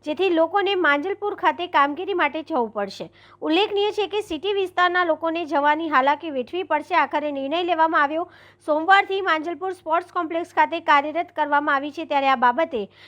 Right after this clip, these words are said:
કેટલીક વાર સ્થાનિક કોંગ્રેસ કોર્પોરેટર દ્વારા માંગણી કરવામાં આવી હતી કે શહેરના મધ્યમાં રાખવામાં આવે, જેથી નાગરિકોને મુશ્કેલી ન સર્જાય. છતાંય આખરે તે શહેરના છેવાડે માંજલપુર લઈ જવાતા લોકોમાં છૂપો રોષ જોવા મળી રહ્યો છે.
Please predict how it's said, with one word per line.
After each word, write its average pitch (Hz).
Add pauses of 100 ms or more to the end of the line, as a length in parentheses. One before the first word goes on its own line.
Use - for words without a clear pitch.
(140)
કેટલીક 381
વાર 381
સ્થાનિક 370
કોંગ્રેસ 349
કોર્પોરેટર 339
દ્વારા 330
માંગણી 311
કરવામાં 311
આવી 311
હતી 330
કે 339
શહેરના 320
મધ્યમાં 302
રાખવામાં 311
આવે, 311 (400)
જેથી 339
નાગરિકોને 381
મુશ્કેલી 359 (100)
ન 269 (260)
સર્જાય. 226
છતાંય 349
આખરે 330
તે 359
શહેરના 320
છેવાડે 302 (340)
માંજલપુર 370
લઈ 311
જવાતા 330
લોકોમાં 330
છૂપો 330
રોષ 285
જોવા 240
મળી 277
રહ્યો 226
છે. 220